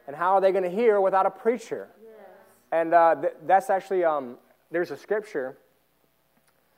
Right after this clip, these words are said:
Speaker 1: see if I can remember it now, about,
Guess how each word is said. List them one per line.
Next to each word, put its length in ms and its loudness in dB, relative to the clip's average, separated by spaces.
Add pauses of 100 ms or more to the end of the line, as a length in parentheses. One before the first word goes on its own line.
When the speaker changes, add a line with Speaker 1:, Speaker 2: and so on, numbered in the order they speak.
(380)
Speaker 1:
see 120 -12
if 80 -6
I 60 2
can 100 -4
remember 400 -2
it 40 -4
now, 380 -2 (220)
about, 480 0